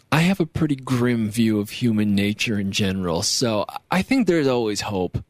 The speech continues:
and I think there's always something to be hopeful for. And as long as,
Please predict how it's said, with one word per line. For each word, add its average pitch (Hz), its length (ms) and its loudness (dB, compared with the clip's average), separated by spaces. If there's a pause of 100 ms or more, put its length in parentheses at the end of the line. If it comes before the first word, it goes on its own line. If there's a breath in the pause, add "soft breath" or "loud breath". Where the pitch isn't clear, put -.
and 123 120 0
I 117 80 0
think 135 220 -2
there's 127 160 2
always 113 240 0
something 110 300 -4
to 104 120 -4
be 107 220 0
hopeful 107 480 -2
for. 90 480 -2 (500 loud breath)
And 123 120 -2
as 127 160 0
long 143 240 2
as, 151 120 -2